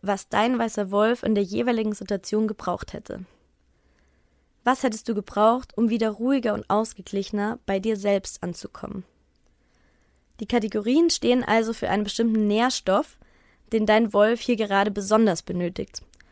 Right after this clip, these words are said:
Zum Beispiel Liebe, Ruhe oder Bewegung. Jetzt hast du also eine Art Nährstoffübersicht mit beispielhaften Situationen darunter.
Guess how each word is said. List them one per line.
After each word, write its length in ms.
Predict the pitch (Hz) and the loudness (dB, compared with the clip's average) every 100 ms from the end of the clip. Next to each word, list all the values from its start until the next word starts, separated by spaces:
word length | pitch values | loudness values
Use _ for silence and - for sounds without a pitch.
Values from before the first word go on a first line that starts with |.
| _ - | _ -4
Zum 200 | - 240 | 2 2
Beispiel 600 | 170 - - 190 185 185 _ _ _ - | 2 0 -4 -4 -4 -4 _ _ _ -6
Liebe, 680 | 233 262 254 240 233 240 233 | 0 2 2 4 4 4 2
Ruhe 560 | 214 226 226 220 214 214 | -2 0 2 4 2 0
oder 200 | - 202 | 0 0
Bewegung. 680 | 190 185 190 170 - - 202 _ _ _ _ _ _ _ _ _ _ _ _ _ _ _ _ - | 0 -2 -2 -2 -8 -10 -14 _ _ _ _ _ _ _ _ _ _ _ _ _ _ _ _ -2
Jetzt 220 | 240 - | -2 2
hast 200 | 240 - | 0 0
du 60 | |
also 300 | - 190 214 | 0 2 2
eine 460 | 214 196 208 196 185 | 0 0 0 -2 -4
Art 300 | - 202 196 | -2 -2 -2
Nährstoffübersicht 1300 | 208 220 277 - 196 - 254 226 185 185 247 - - | 0 2 0 0 -2 -2 -2 0 -2 -2 -6 -8 -4
mit 320 | 226 233 _ | -2 -2 _
beispielhaften 680 | 196 208 254 - 214 214 - | 0 0 0 -4 -4 -6 -6
Situationen 720 | 208 190 196 - 208 196 175 | -6 -4 -4 -4 -2 -2 -4
darunter. 480 | - - - - - | -6 -8 -10 -10 -12